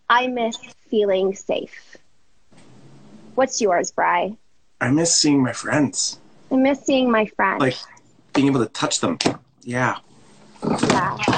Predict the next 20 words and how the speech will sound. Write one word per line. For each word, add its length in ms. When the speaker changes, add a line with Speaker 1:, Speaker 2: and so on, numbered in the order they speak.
Speaker 2:
Oh, 220
no, 220
it 100
knocked 320
over 160
the 80
whole 140
camera. 340
It 140
was 200
that 340
true 260
of 60
a 60
thought, 340
guys. 340
It's 140
a 40
life 240
shaker. 340